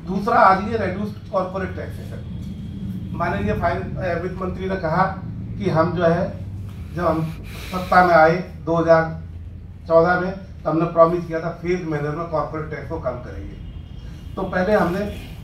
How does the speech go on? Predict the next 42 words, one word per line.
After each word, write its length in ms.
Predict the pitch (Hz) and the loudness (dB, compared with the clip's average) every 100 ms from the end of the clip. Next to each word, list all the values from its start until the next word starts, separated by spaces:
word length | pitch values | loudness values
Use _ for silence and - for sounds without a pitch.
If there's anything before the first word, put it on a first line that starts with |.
| - | -6
एसएमई 440 | 190 196 226 233 | -4 0 2 2
जो 160 | - 202 | 2 2
होती 220 | 170 180 | 2 0
है, 120 | 190 | -4
स्मॉल 260 | 165 165 165 | 0 2 2
एंड 120 | 156 | 2
मीडियम 340 | 147 143 143 | 0 -2 -4
इंडस्ट्री 400 | 131 123 123 175 - - - - - - - 151 | -6 -8 -8 -10 -10 -12 -12 -12 -12 -12 -10 -4
एंटरप्राइज, 800 | 156 156 160 160 247 - - 160 | -2 -2 0 0 0 -2 -6 -6
उस 120 | 175 | -4
पे 400 | - 233 220 220 - | -4 -2 -2 -2 -2
पच्चीस 420 | 190 - 208 202 | -4 -2 -2 -2
परसेंट 340 | - 147 170 226 | -2 -4 -2 -2
से 60 | |
पच्चीस 340 | 220 - 185 - | -2 -4 -4 -4
परसेंट 360 | 165 170 - | -4 -4 -2
इन्होंने 220 | 170 175 | -2 -2
पहले 220 | 160 156 156 | -2 -2 -2
कर 140 | 147 | -6
चुके 280 | - 143 127 | -6 -8 -8
थे 220 | 147 175 - - - - | -8 -10 -10 -12 -10 0
और 200 | 170 156 | 4 4
आज 320 | 165 180 185 | 6 4 2
इन्होंने 260 | 196 196 | 0 -2
कहा 140 | 156 156 | -2 -2
है 120 | 180 | -2
कि 60 | - | -4
एसएमईज 480 | 180 180 185 185 202 | -6 -4 -4 -4 -6
को 140 | 247 | 2
हम 120 | 185 170 | 2 4
और 220 | 190 185 | 4 4
बेनिफिट 340 | 160 151 - | 2 -4 -6
दे 140 | - - | -10 -12
रहे 100 | - | -12
हैं। 160 | - - - - - - - | -14 -16 -16 -14 -16 -16 -6
तो 80 | 202 | 2
उस 420 | 214 214 214 - | 2 2 -4 -4
पचास 500 | 214 190 226 226 - - | 0 4 6 4 -2 -6
करोड़ 220 | 214 214 | -4 -4
की 140 | 202 202 | -4 -6
जो, 100 | 202 180 190 190 | -6 -6 -4 -2
आप 360 | 180 180 180 | 2 0 0